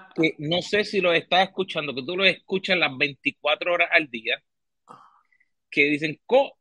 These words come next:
y terminan en ki. Así que estamos por acá en, en la Isla del Encanto, pasando un tiempito con,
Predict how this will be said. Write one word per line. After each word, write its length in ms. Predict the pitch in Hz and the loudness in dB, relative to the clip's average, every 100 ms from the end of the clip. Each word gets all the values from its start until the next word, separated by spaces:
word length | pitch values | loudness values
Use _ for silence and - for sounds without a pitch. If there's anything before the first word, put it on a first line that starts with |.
| _ | _
y 320 | 180 170 151 _ - | -6 -6 -8 _ -6
terminan 380 | 156 156 180 185 | -6 -4 -4 -2
en 140 | 185 - | -2 -2
ki. 300 | - 147 - _ _ _ _ - - - - - _ - 311 - - | 0 0 0 _ _ _ _ -6 -6 -6 -16 -20 _ -4 -4 -4 -6
Así 440 | 247 127 - 147 117 | -4 -4 -4 -10 -4
que 500 | 147 135 127 117 - _ _ _ _ _ | 0 4 4 0 -6 _ _ _ _ _
estamos 480 | 127 - - 131 147 - | -12 -8 -4 -4 -4 -6
por 200 | 151 143 | 0 2
acá 640 | 120 - 127 127 135 135 | 2 0 0 2 2 0
en, 400 | 123 117 107 - | -4 -8 -14 -12
en 180 | 120 120 | -6 -2
la 140 | 117 | 0
Isla 240 | 120 127 131 | 0 0 2
del 140 | 131 | 2
Encanto, 1120 | 120 113 - 113 120 117 - 117 110 110 - _ _ _ - - - | 2 -2 -8 -6 -6 -10 -6 -4 -4 -8 -12 _ _ _ -20 -18 0
pasando 760 | 120 113 - 117 117 123 120 117 | 2 2 0 -4 -2 0 0 -2
un 180 | 117 104 | -4 -2
tiempito 720 | 123 107 - 120 120 98 110 | -2 -2 -2 0 0 -2 -6
con, 240 | - 110 | -6 -8